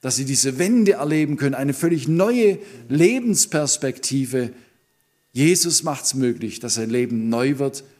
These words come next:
und Ewigkeits- und Wertperspektive bekommt.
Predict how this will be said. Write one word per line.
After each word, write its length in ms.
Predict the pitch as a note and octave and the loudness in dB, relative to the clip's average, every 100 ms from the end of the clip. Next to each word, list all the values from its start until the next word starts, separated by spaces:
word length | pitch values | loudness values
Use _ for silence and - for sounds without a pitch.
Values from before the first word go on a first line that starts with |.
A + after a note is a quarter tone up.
| _ _ _ _ _ | _ _ _ _ _
und 400 | A2+ A2 G#2 - - _ _ _ _ | -4 -4 -4 -6 -10 _ _ _ _
Ewigkeits- 960 | B2+ B2 A2 - A2 G#2+ G#2 - - _ _ _ _ _ _ | -2 -2 -6 -8 -6 -4 -2 -2 -2 _ _ _ _ _ _
und 200 | G2+ F2 | -12 -6
Wertperspektive 1000 | G#2+ A2 A2 G#2+ G2+ - G2+ - G2+ F#2 | -4 -4 -6 -6 -6 -6 -12 -12 -12 -10
bekommt. 520 | G#2 G#2+ - E2 - | -8 -8 -10 -14 -16